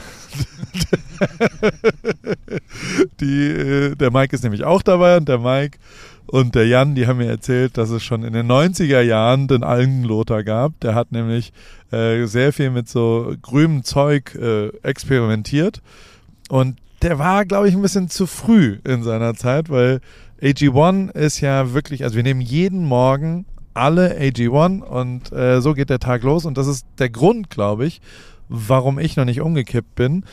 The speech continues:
Ähm, zumindest stelle ich mir das so ein bisschen so vor. Und auch ihr könnt ja tatsächlich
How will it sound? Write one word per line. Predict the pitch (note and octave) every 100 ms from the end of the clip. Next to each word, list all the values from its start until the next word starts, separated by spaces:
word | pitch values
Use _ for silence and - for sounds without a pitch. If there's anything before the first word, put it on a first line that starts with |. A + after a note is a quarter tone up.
| - - -
Ähm, | A#2+ B2 B2+ B2
zumindest | A#2+ A#2+ A#2
stelle | - A#2+
ich | A#2
mir | A2+
das | A2
so | A2+
ein | G#2
bisschen | G#2 G2
so | F2+
vor. | F2+ - E3+ G3+ -
Und | B2+ A#2+ B2 -
auch | A#2+
ihr | A#2 C#3 D3
könnt | D3+ - - C#3+
ja | C3+
tatsächlich | B2 B2 - B2 - B2